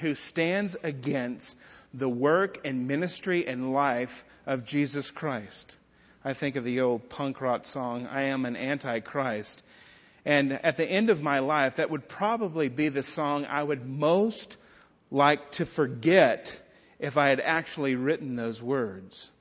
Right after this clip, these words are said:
But people are opposed to him and become, in a ve-, very generic sense, anti-Christian or anti-Christ. But there is this unique person who is on the horizon, and we will deal with him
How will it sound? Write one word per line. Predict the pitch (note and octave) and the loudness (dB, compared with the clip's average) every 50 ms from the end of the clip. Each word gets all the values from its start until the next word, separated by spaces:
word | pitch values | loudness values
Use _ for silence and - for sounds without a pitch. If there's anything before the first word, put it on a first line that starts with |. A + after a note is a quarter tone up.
| _ _ _ _ _ _ _ _ _ _ _ | _ _ _ _ _ _ _ _ _ _ _
But | - A#2+ - | -16 -10 -2
people | - E3+ E3+ F3 D#3+ D3+ | 0 0 0 2 4 6
are | C#3+ C3+ | 6 6
opposed | B2+ B2 - - - - F#3 F#3 E3+ D3+ C#3 C3 B2+ A#2+ - - - - _ _ - | 6 4 0 -6 -2 2 4 4 4 4 2 0 -2 -4 -6 -10 -14 -16 _ _ -12
to | D3 A#2+ | -12 -10
him | G2 A2+ B2 A#2 A#2 A#2 A2+ - - - - - - - | -8 -8 -8 -6 -6 -8 -10 -12 -14 -20 -20 -16 -10 -6
and | D#3 D3+ | -2 -2
become, | D3+ D3 - F#3+ F#3 F#3 | -2 -2 0 0 0 0
in | E3+ | 0
a | D#3 | 0
ve-, | B2+ C#3 C#3 C3 A2 - - - - | 0 2 0 0 -2 -6 -16 -16 -12
very | D#3+ C#3 C#3 D3 D#3+ E3+ E3 D3 | -6 -2 0 2 2 2 2 0
generic | B2+ C#3 C3+ C3+ C3+ C#3+ E3 E3+ C3 - | -2 -2 -2 0 0 0 -2 -4 -6 -8
sense, | - - - B2 A#2 A2+ B2 - - _ _ _ - - - - _ - | -8 -8 -8 -6 -6 -6 -8 -10 -12 _ _ _ -20 -20 -20 -20 _ -10
anti-Christian | B2+ C#3 D#3 E3 D#3+ - - A2+ G#2+ A2+ A2 A#2 B2+ - _ _ _ _ _ _ _ _ _ _ - - - D#3+ D#3+ - - - B2 G#2+ G#2+ G#2 | -6 -6 -4 -4 -6 -6 -8 -10 -8 -8 -10 -12 -12 -16 _ _ _ _ _ _ _ _ _ _ -10 -4 -2 0 0 0 -2 -2 -4 -4 -6 -6
or | G#2 A2+ | -8 -6
anti-Christ. | B2 B2+ B2 - B2 A2+ G#2 G#2 - - - E3 D3+ B2+ G2+ F#2 - - - - - - _ _ _ _ _ _ _ _ _ _ _ - - - - - - - - - - - | -6 -6 -6 -6 -8 -8 -8 -10 -10 -8 -6 -4 -4 -4 -4 -6 -8 -12 -14 -14 -18 -20 _ _ _ _ _ _ _ _ _ _ _ -20 -20 -18 -16 -16 -16 -16 -16 -16 -6 0
But | E3 F#3+ F#3 - | 2 2 6 8
there | A3 A3 A3+ | 8 8 8
is | A3+ - A#3+ C#4 D4 C4 A#3 G#3 | 8 6 4 2 2 2 2 4
this | G3+ F#3+ F#3+ F3+ - - - - | 6 6 6 6 2 -4 -8 -6
unique | D3+ D3+ F3+ E3+ E3 D#3 D3+ D3+ D3+ - - | -2 -2 0 2 4 4 4 4 2 0 -8
person | - - A#2+ G#2 F#2 - - - - - - - - - - - _ _ _ _ _ _ - - | -10 -8 -6 -6 -6 -8 -10 -10 -12 -16 -20 -20 -20 -20 -20 -20 _ _ _ _ _ _ -20 -4
who | - F3+ F3+ F3+ | 2 6 8 8
is | E3 C#3+ C#3+ | 8 6 6
on | D3+ E3 F3 F3+ E3+ | 4 6 4 4 2
the | D3+ | 2
horizon, | C#3 D3 C#3 C3+ C#3 C#3 C#3 C#3 C3 - B2 G#2+ G#2+ | 0 2 2 4 6 6 6 4 2 0 -4 -6 -6
and | - A#2 B2+ B2+ | -6 -6 -4 -2
we | C#3+ E3 | 0 0
will | F#3 E3+ D#3+ | 2 0 0
deal | C3+ A2+ B2+ D3 D3+ D#3 | -2 0 0 2 2 2
with | D3 C#3+ C3 - | 2 0 -2 -2
him | D3+ C3+ B2+ B2+ B2 | -4 -2 -2 -2 -2